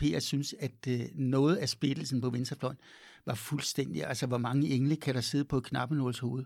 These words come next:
Altså, det var virkelig sådan nogle diskussioner, jamen, hva-, hva-, hvad fanden sker der med Filippierne, og hvad, hvad sker der med, med, med hele udviklingen i E U og sådan noget? Hvad, hvad gør vi ved det? Og, og, og der var for mange diskussioner og for lidt handling. Og det tror jeg var håbet.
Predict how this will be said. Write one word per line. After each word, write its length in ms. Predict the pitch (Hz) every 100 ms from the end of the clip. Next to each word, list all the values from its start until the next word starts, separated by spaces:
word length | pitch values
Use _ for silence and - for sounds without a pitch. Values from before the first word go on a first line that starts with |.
| -
Altså, 160 | - 120
det 80 | 147
var 80 | 131
virkelig 360 | 113 156 160
sådan 100 | -
nogle 180 | 147 131 120 - - - -
diskussioner, 580 | 139 - - 156 156 151
jamen, 300 | 135 135 127
hva-, 140 | 139
hva-, 220 | 170 -
hvad 120 | 151
fanden 260 | 131 - 175
sker 240 | 165 180
der 80 | 175
med 180 | 165 139
Filippierne, 760 | 123 143 147 175 180 165 165 139
og 60 |
hvad, 200 | 127 156 156 - - - - _
hvad 120 | -
sker 300 | 151 - 185
der 120 | 175
med, 340 | 156 143 123 135
med, 420 | 139 - 147 -
med 520 | 143 - 123 - 143
hele 280 | 123 151 160
udviklingen 520 | 143 156 160 147 135
i 180 | 151 170
E 40 |
U 180 | 185 180
og 80 | 185
sådan 80 | 151
noget? 120 | 139
Hvad, 120 | 135
hvad 140 | 143 135
gør 180 | -
vi 160 | 135 131
ved 80 | 120
det? 280 | 139 160 190 165
Og, 240 | 139 139
og, 300 | 135 127 123 -
og 240 | 135 131
der 60 | 139
var 140 | 131
for 140 | 123 127
mange 220 | 117 156
diskussioner 580 | - - 131 190 208 190 - - - - - -
og 100 | 131
for 80 |
lidt 180 | 143 147
handling. 380 | 131 131 151 147
Og 120 | -
det 100 | 196
tror 180 | 196 202
jeg 120 | 175
var 80 | 151
håbet. 380 | 120 165 190